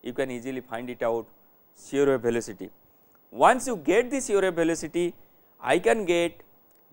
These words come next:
G or G zero or G maximum at every depth below the ground surface. I can find it out, G zero, G maximum, uh, G. This is required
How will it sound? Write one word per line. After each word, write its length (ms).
G 380
or 420
G 240
zero 480
or 400
G 160
maximum 720
at 340
every 420
depth 460
below 180
the 140
ground 280
surface. 600
I 100
can 180
find 260
it 120
out, 320
G 160
zero, 260
G 160
maximum, 560
uh, 100
G. 300
This 260
is 180
required 480